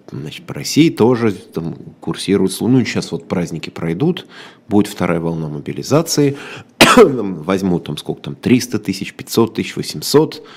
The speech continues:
потому что, ну, надо вот переламывать ситуацию на фронте. Именно поэтому я, собственно, и говорю о некоем таком, да, видимости равновесия. Э, в-, ждать ли? Я понимаю, что сейчас прогнозы — это вообще дело неблагодарное.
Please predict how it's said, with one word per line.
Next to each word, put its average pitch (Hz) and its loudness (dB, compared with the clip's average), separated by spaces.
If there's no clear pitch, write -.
потому 107 -2
что, 113 0
ну, 104 6
надо 92 2
вот 85 -6
переламывать 90 0
ситуацию 82 -4
на 85 -2
фронте. - -12
Именно 92 6
поэтому 104 0
я, 92 2
собственно, 85 -6
и 85 -2
говорю 95 4
о 87 -2
некоем 82 -2
таком, 76 -6
да, 80 -4
видимости - -4
равновесия. 127 0
Э, 78 -2
в-, - -14
ждать - 2
ли? 90 2
Я 85 2
понимаю, 123 2
что - -8
сейчас - 0
прогнозы — 107 2
это 104 -4
вообще 104 0
дело 117 4
неблагодарное. 82 0